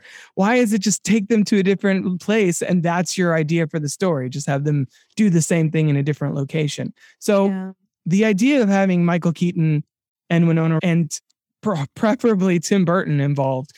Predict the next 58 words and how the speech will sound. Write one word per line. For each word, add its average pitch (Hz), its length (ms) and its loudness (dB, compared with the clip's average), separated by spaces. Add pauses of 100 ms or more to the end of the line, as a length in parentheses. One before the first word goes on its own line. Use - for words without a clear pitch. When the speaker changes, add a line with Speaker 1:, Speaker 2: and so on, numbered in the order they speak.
(160)
Speaker 1:
like, 175 180 0
if 180 120 0
those 233 260 2
three 208 260 0
were 170 220 0
involved, 147 520 -2 (160)
even 220 280 2
now, 143 340 -2
le-, 165 260 -2
you 185 140 -2
know, 135 220 -2 (380)
you 240 160 2
cake 220 360 0
on 196 240 2
some 185 180 0
white 170 180 2
makeup 170 380 0
on 160 160 2
Michael 156 240 0
Keaton, 160 380 -2
you 160 100 0
won't 147 240 -2
tell 143 200 -2
that 143 100 -4
he's 139 180 -4
aged 135 300 -4
thirty 135 240 -4
years. 131 400 -4 (320)
And 165 180 2
Lydia 180 320 2
could 165 160 -2
have 139 160 -2
grown 143 340 0
up 139 200 -2
in 139 240 -2
real 139 200 0
time. 131 480 -2
Would 190 320 0
you 214 460 -2
wa-, 139 300 0
is 180 100 -2
there 214 220 0
any 269 240 2
version 233 400 2
of 196 80 0
that 185 180 0
that 180 120 -2
you 185 180 2
wanna 175 280 2
see, 180 280 0
or 156 80 0
are 156 80 0
you 165 120 0
like, 160 200 -2
"Please 165 240 0
just 139 200 -4
don't 135 200 -2
bother"? 131 400 -6